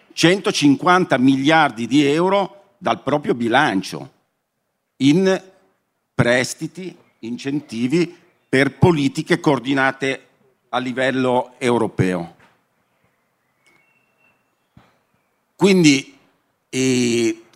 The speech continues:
come se la passa l'industria, io dico l'industria della difesa in Europa, perché non esiste un'industria europea della difesa un'eu-, un'industria americana della difesa.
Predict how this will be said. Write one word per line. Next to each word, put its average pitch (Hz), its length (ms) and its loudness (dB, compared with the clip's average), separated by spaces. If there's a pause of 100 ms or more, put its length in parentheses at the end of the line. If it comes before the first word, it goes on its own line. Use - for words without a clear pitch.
(140)
come 180 420 2
se 160 220 -2
la 156 140 4
passa 117 720 0 (240)
l'industria, 127 1200 -4 (420)
io 123 120 -2
dico 139 220 0
l'industria 139 520 2
della 143 440 2
difesa 143 560 0
in 143 140 2
Europa, 123 760 -2 (520)
perché 120 220 -2
non 151 160 4
esiste 147 460 0
un'industria 120 640 0
europea 123 380 -4
della 123 200 -2
difesa 123 920 -4 (120)
un'eu-, 131 540 -2
un'industria 127 720 0
americana 123 680 0
della 113 220 -2
difesa. 104 600 -4